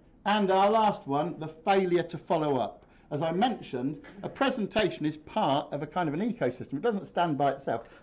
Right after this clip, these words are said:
There was a reason it was done in the first place, and we need to check up on how that presentation was received.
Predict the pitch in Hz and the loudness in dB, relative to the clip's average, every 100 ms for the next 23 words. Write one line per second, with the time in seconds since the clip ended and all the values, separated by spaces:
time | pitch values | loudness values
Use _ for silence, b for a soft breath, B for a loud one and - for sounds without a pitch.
0 | B 180 160 170 214 190 190 175 - 175 | B 4 4 4 4 2 0 -4 0 2
1 | 170 160 147 170 139 - 113 117 B B | 2 0 2 2 2 -2 -4 -4 B B
2 | 151 180 214 208 - - - 208 - - | -2 0 2 0 -2 -6 0 0 0 0
3 | 120 - - - b b b b 160 165 | 0 -2 -16 -20 b b b b 2 2
4 | 147 - 185 170 175 185 170 151 175 156 | 0 -2 0 2 0 -2 -4 -2 -2 -2
5 | 170 165 170 - 202 123 | -4 -4 -6 0 0 0